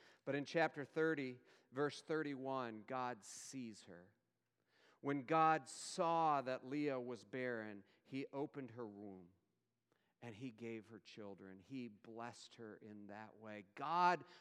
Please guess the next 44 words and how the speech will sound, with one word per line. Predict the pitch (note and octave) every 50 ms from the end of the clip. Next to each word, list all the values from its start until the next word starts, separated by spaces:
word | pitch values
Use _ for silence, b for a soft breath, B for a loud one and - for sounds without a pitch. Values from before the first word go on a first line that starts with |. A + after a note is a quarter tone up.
| B B
was | D3 D3 C#3+ C3+ -
the | C3+ D3+ C3+
rock | C3 C#3+ C#3+ C#3+ C#3+ C#3 B2+ - -
who | - D3+
sees | C3 - - - E3+ E3+ D#3+ C#3+ A#2+ - _ _ - - - -
perfectly. | A3+ A3 - - F#3 D#3+ - - B2+ C3 C3 A#2 - B B B B B
His | F#3 G#3 G#3 G3+ E3+ C#3+ - - -
eyesight | E3 F3+ G3 G3+ E3 - - F#3+ F3 D#3 D#3 C#3+ C3+ A#2
does | E3+ G3 G#3 G#3+ F3 D3 D3
not | E3 F3 F3+ F3+ F3 F3 E3+ - B B B B -
mislead | C#3 D#3 E3 D3+ - - D3 C#3 D3+ D#3+ D#3 D3+ D3 B2+ A2 A#2+
him. | A#2 A#2 A2+ G#2 F#2+ b b b b
He | - - D#3 D3 C#3
sees | C3 - - - D#3 D3+ D3+ C#3 - -
her. | C3 A2+ G#2 B B B B B
And | B D3+ E3
what | F#3+ A#3 B3+
about | B3 C4+ C4+ B3 G3+
Rachel? | G#3+ A3 A3 - - - G2+ F2 - _ B B B B B B B
Rachel | D#3 G#3 A#3+ A#3 - C4+ B3 A3+
is | E3+
the | F#3+ F3+
one | F3+ F3 E3+ D#3
who's | C#3 E3 D#3+ C3+
always | F#3 F#3+ A#3 A3 F#3+ F3 D3
seen, | - - A3+ B3 G3+ D3 B2 A#2+
right? | B2+ C#3 E3+ G3+ F#3+ -
She's | - G3+ A3+ A3+ F3 D#3
the | D3+ D3+
knockout. | C#3+ E3 G3+ A3 G#3+ - D3+ A#2+ G2+ F#2+ D#2+ _ _ B B B B B B
She's | - G3 A#3 B3 G#3 G#3
the | G#3+
one | G3+ G3 G3+ G3 G3 G3 F#3
that | F3 E3+ D#3
you | E3+ F#3+ G#3 G#3+ G#3 F#3 D#3+ C3 -
couldn't | - - A#3 B3 B3 G#3+ F#3 D#3+ C#3 D#3
miss. | F#3 A3+ A3 E3+ B2 - - D3+
When | D#3 D#3
she | C#3 - - A3 A3+
walked | G#3 G3 G3 G3 G3+ F#3+ - G3
into | G#3 G3+ F#3+ F#3+ F3+
a | E3
room, | D#3+ F3 G3 G3+ F#3 E3 D#3+
you | E3 G#3 A#3 A#3 A3 G3+